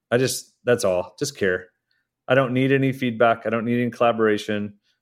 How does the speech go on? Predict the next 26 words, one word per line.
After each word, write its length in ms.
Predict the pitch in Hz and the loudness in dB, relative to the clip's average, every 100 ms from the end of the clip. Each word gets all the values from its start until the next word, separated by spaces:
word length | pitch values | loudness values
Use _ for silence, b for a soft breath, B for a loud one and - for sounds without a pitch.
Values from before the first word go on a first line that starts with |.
| - | -8
Just 180 | 151 120 | -4 0
listen." 320 | 110 - 80 _ _ _ _ _ 185 | 0 -2 -12 _ _ _ _ _ 0
Okay, 260 | 180 151 151 | 2 0 0
got 200 | 185 143 | 0 0
it. 100 | 98 - _ _ _ - | -2 -10 _ _ _ -6
Now 280 | 131 156 147 | 0 0 0
it 80 | 135 | -4
gives 160 | 135 | -4
me 100 | 139 | -2
the 100 | 113 | -4
code 540 | - 151 147 113 113 - | -2 0 2 0 -2 -6
to 80 | 107 | -6
know 160 | 104 | -2
what 180 | 98 - | -2 -4
to 100 | - | -8
do. 280 | 120 110 90 - _ _ _ - | -4 -4 -6 -12 _ _ _ -10
Because 260 | 113 120 107 | -4 -2 -2
if 100 | 101 | 0
not, 440 | 110 151 123 - | 0 2 0 -2
I 100 | 117 | -4
might 380 | 107 113 117 110 | 0 0 -2 -2
go 180 | 117 113 | 0 2
back 320 | 104 131 139 | 2 0 0
to 60 | 139 | -8
my 140 | 117 | -6
tendencies, 1000 | 98 - 180 143 107 - 95 90 101 | -6 -4 -2 -2 -4 -6 -8 -8 -10